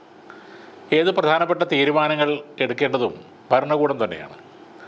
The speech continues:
അല്ലാത്ത പക്ഷം ആ നാട്ടിൽ ഉണ്ടാകുന്ന അരാജകത്വം എന്താണെന്ന് നമ്മളെ ഇപ്പോൾ കാണിച്ചു തന്നിരിക്കുകയാണ് അയൽരാജ്യമായ ബംഗ്ലാദേശ്. ജനങ്ങളാൽ തിരഞ്ഞെടുക്കപ്പെട്ട ഒരു ഭരണകൂടത്തിൻ്റെ നയങ്ങളിലും തീരുമാനങ്ങൾക്കും മേലെയായി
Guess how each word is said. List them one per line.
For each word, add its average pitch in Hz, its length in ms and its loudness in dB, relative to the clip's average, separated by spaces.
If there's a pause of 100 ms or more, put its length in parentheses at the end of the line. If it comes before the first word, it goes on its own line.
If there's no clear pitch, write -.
(600)
അല്ലാത്ത 165 320 2
പക്ഷം 147 260 0 (300)
ആ - 20 4 (120)
നാട്ടിൽ 135 320 0 (120)
ഉണ്ടാകുന്ന 120 400 0 (220)
അരാജകത്വം 127 560 -2 (100)
എന്താണെന്ന് 101 400 -4 (640)
നമ്മളെ 143 280 2
ഇപ്പോൾ 135 220 2 (260)
കാണിച്ചു 131 420 0
തന്നിരിക്കുകയാണ് 101 520 -2 (160)
അയൽരാജ്യമായ 113 640 0 (220)
ബംഗ്ലാദേശ്. 101 520 -4 (180)
ജനങ്ങളാൽ 185 460 2 (180)
തിരഞ്ഞെടുക്കപ്പെട്ട 156 560 2 (180)
ഒരു 127 160 0
ഭരണകൂടത്തിൻ്റെ 139 680 0
നയങ്ങളിലും 127 640 -2
തീരുമാനങ്ങൾക്കും 123 800 -2
മേലെയായി 113 520 0